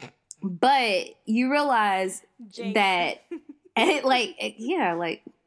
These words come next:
Speaker 1: I know, I, they raggedy. Um, hor-, horror has a stigma. Like,
Speaker 2: Yeah.
Speaker 1: is a stigma around horror, which is gonna get into something else I wanted to talk about.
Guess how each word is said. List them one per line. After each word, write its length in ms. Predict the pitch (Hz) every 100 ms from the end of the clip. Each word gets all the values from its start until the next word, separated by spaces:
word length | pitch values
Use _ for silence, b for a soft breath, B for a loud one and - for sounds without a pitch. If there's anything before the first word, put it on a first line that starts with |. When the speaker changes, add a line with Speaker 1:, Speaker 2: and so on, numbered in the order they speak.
| -
Speaker 1:
I 120 | 359
know, 320 | 349 311 330 -
I, 80 | - -
they 80 | 466 440
raggedy. 380 | 403 440 440 427 B 311 B B
Um, 560 | 254 247 233 226 220 226 _ _ _ _ _ _ _ _ _ _ -
hor-, 480 | - - 302 320 349
horror 840 | - 370 403 381 277 247 240 269 _ _ -
has 440 | - 240 233 220 -
a 100 | 214
stigma. 680 | 214 - 202 165 143 - 185 _ _ _ -
Like, 300 | 208 196 180 185
Speaker 2:
Yeah. 100 | 175
Speaker 1:
is 160 | 220 220
a 80 | 285
stigma 560 | - 311 320 320 302 254
around 360 | 220 208 220
horror, 420 | 202 165 160 156 - b b
which 260 | 196 214 233
is 300 | 233 214 - - -
gonna 240 | 170 165
get 180 | 160 160
into 220 | 202 220
something 260 | 214 226 254
else 180 | 370 349
I 80 | 240
wanted 160 | 208
to 60 | 185
talk 180 | 190 175
about. 300 | 139 113